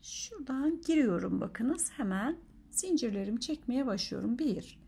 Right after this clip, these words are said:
iki, üç. Üç tane zincirimi çektikten sonra çıkarıyorum.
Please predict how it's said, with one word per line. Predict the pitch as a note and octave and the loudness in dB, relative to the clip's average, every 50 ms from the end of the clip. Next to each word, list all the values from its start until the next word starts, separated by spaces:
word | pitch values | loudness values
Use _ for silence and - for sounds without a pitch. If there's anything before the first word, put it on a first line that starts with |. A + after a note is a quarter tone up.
| - - - - - - - | -20 -20 -20 -20 -18 -8 -4
iki, | C4 B3+ B3+ - - C#4 C#4+ D4+ D#4 D#4 - _ - | -4 -4 -4 -4 -4 -2 0 0 -2 -4 -6 _ -4
üç. | G#3+ A#3 - - - - - | -4 -4 -4 -6 -8 -8 -6
Üç | - F#4+ - - | -6 -4 -4 -4
tane | - - A3 G3 F#3+ F#3+ G3 | -4 -2 -2 -2 0 -2 -2
zincirimi | F#3+ A3 G#3+ G#3 F#3+ G#3+ G3 F#3+ G3 | -2 -2 -4 -2 -2 -2 -2 -4 -4
çektikten | F#3+ - A#3+ A#3 - - - - - B3+ B3+ B3 | -4 -4 -6 -6 -8 -14 -16 -8 -2 0 0 0
sonra | B3+ B3 - - - G3 | 0 -2 -4 -2 -2 -2
çıkarıyorum. | - - - - - F#4+ B3+ G#3 F#3 G3 F#3+ - - | -4 -4 -6 -4 -2 0 0 0 0 0 -2 -2 -4